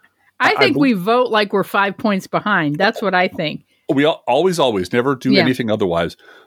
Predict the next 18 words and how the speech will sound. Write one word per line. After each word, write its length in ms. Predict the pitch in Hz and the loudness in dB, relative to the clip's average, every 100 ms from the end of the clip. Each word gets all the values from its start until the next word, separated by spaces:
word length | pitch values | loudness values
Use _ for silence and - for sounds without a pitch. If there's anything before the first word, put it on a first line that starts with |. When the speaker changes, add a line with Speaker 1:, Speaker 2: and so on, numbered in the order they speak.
| - | -2
Speaker 2:
But 100 | 135 | 0
I 40 | |
take 200 | 139 165 | 0 -2
some 180 | 175 156 | 0 -2
solace 400 | - 160 143 - | -2 0 0 0
that, 200 | 123 120 _ - | -2 -2 _ -6
that 180 | 120 113 | -4 -2
the 160 | 131 - | -4 -4
l-, 100 | 139 | -10
recent 380 | 139 160 185 139 | -2 -2 -2 -4
polls 280 | - 143 135 | -2 -2 -2
has, 420 | 120 123 120 117 - - _ - | -2 0 0 -2 -10 -20 _ -4
uh, 460 | 107 92 82 85 | -2 -2 -4 -6
Pritzker 420 | - 156 - 117 113 | -6 -6 -4 -2 0
up 100 | - | -2
by 120 | 90 | -4
twenty 560 | - - 120 127 160 | -6 -8 -4 -4 -4
points, 600 | 151 175 247 254 - - | -4 -4 -4 -6 -14 -20